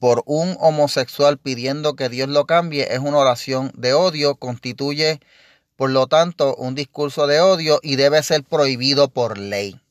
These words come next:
Y uno pensaría, "Wow,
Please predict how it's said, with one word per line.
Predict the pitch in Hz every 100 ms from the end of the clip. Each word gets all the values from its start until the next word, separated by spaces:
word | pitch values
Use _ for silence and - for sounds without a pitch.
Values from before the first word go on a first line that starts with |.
| _ 123
Y | 120 117 117 113 113 117 113 113 113 113 110 -
uno | 120 123 147
pensaría, | 156 160 156 156 147 151 147
"Wow, | 123 120 165 160 90